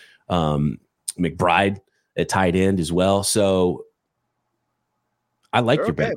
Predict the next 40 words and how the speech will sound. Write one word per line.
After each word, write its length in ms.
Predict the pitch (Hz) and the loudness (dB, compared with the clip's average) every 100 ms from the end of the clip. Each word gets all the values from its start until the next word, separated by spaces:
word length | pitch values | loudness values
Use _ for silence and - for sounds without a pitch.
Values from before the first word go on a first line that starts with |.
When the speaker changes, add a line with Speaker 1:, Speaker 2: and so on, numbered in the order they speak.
| _ | _
Speaker 1:
I 60 | 113 | 0
like 160 | 160 156 | 0 2
the 100 | 123 | 2
over. 280 | 147 85 95 | 2 0 -2
Uh, 20 | |
you, 160 | 101 113 | 0 2
you 180 | 113 | 2
talked 280 | 117 135 127 | 2 0 0
me 160 | 117 107 | 2 2
into 300 | 139 - 69 | 0 0 -2
it. 140 | 62 | -2
Uh, 180 | 101 95 | 0 0
as 140 | 101 | 0
far 260 | - 120 151 | -2 0 2
as, 200 | 131 - | 0 -2
and 260 | - 107 120 | -8 -2 -2
I 80 | 120 | 0
think 160 | 185 | 0
I 20 | 311 | 0
might 180 | 165 | 0
take 220 | - 170 - | 0 -4 -4
the 80 | |
points 500 | 165 - 117 156 175 | -10 -4 -2 0 -2
here 280 | - 202 202 | 0 0 0
just 200 | 202 180 | -2 -4
because 380 | 135 - 143 131 | -4 -2 0 0
I 80 | 127 | 0
don't 220 | 131 - | -2 -2
necessarily 440 | 107 117 - 110 | -2 -2 -2 -2
trust 260 | 92 117 - | -2 -4 -4
the 40 | |
Texans 380 | - 95 - 104 | -4 -4 -2 -4
to 80 | 104 | -2
be 100 | 90 | -2
blowing 260 | 85 92 87 | 0 0 0
teams 280 | 98 85 | -2 0
out 180 | 90 82 | 0 0
left 240 | 92 92 76 | -2 -2 -2
and 180 | 76 | -2
right. 280 | 82 110 147 | 0 0 -2